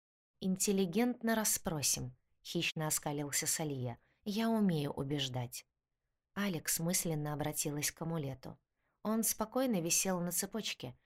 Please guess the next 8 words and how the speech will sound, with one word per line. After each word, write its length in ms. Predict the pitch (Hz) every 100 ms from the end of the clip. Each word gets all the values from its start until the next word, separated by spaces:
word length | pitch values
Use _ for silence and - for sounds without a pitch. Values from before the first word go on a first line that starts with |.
| _
вновь 360 | 190 208 202 160
затихнув, 580 | 185 - 170 151 139 - _ _
и 60 | 208
больше 340 | 202 220 208
не 100 | 190
проявлял 500 | 185 175 160 147 165
признаков 520 | 202 151 143 156 156 -
присутствия. 680 | 160 - - - - 117